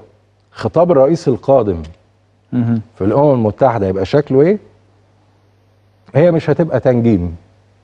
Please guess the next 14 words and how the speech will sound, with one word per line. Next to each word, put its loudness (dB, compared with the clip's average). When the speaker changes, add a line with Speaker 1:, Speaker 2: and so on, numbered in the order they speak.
Speaker 1:
بس -2
تقديري 0
إنه 0
هذه 2
المرة 2
هي 2
التي 0
تسبق -2
الانتخابات -2
الرئاسية -6
في -10
مصر. -20
Speaker 2:
مهم. 2
Speaker 1:
وبالتالي 2